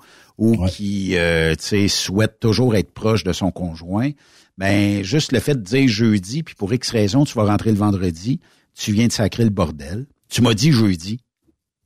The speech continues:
Speaker 1: Bon.
Speaker 2: Ben, sais-tu ce que je vois là-dedans ? C'est que, surtout quand on est en camion, ben non, on se voit les fins de semaine. Assurez-vous, parce que le temps, il est limité.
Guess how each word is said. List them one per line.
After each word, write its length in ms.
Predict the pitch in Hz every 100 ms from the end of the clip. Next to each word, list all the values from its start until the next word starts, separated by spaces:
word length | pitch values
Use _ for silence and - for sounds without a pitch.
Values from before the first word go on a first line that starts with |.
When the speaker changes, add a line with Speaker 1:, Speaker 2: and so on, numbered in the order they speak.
| _ _
Speaker 1:
Bon. 180 | - 71 - -
Speaker 2:
Ben, 180 | 107 98 - 76
sais-tu 440 | 73 135 117 214
ce 80 | -
que 140 | 170
je 60 | 123
vois 180 | 123 170
là-dedans ? 460 | 143 113 123 165 151 - -
C'est 200 | - 135
que, 320 | 120 147 147 147 - _ _ _ _ - _ _ _ _ _ _
surtout 440 | - 165 - 208
quand 200 | 214 139
on 100 | 123
est 160 | 123 110
en 120 | 120
camion, 420 | 120 113 110 139
ben 120 | 139 110
non, 140 | 117
on 60 | 104
se 40 |
voit 140 | 107
les 80 | 123
fins 100 | 110 98
de 40 |
semaine. 500 | 95 98 143 170 123 - _ _ _ _ -
Assurez-vous, 880 | 92 82 175 156 135 113 156 185 143 _
parce 200 | 120 101
que 320 | - 135 135 - _ -
le 140 | 117
temps, 180 | - 147
il 220 | 165 135
est 40 | 107
limité. 540 | 107 110 92 104